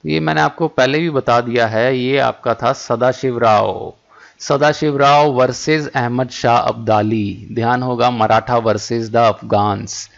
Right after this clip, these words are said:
third battle of Panipat in seventeen sixty-one। First battle of Panipat fifteen twenty-six किस किस के बीच में हुआ? इब्राहिम लोदी और बाबर। दूसरा फ़िफ़्टीन फ़िफ़्टी सिक्स किस किस के बीच में हुआ? हेमू वर्सेस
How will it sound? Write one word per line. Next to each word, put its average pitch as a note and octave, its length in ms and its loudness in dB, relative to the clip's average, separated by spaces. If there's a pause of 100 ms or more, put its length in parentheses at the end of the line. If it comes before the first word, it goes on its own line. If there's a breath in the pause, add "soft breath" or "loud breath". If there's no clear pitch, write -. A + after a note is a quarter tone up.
(240 soft breath)
third C3 220 2
battle A2+ 340 0
of A2 160 0
Panipat A2 540 0
in A2+ 140 -6
seventeen A2+ 520 -4
sixty-one। G#2 680 -4
First B2 320 -6
battle A#2+ 280 -2
of A#2 120 2
Panipat B2 480 -2 (480 soft breath)
fifteen B2 420 -2
twenty-six A#2 640 -4 (120)
किस B2 180 -6
किस B2 200 -6
के B2+ 100 -2
बीच A#2+ 280 -6
में B2 100 -4
हुआ? A#2+ 320 0 (380 loud breath)
इब्राहिम A#2 480 0
लोदी A#2+ 320 0
और A#2 140 2
बाबर। G2+ 400 0 (440 loud breath)
दूसरा C#3 360 2
फ़िफ़्टीन B2+ 640 -6
फ़िफ़्टी A#2+ 320 -4
सिक्स A2+ 260 -6
किस A#2+ 220 -8
किस B2+ 180 -8
के C3 100 0
बीच A#2+ 240 -6
में B2+ 100 -2
हुआ? B2 240 2
हेमू A2+ 480 -4
वर्सेस C3+ 640 -2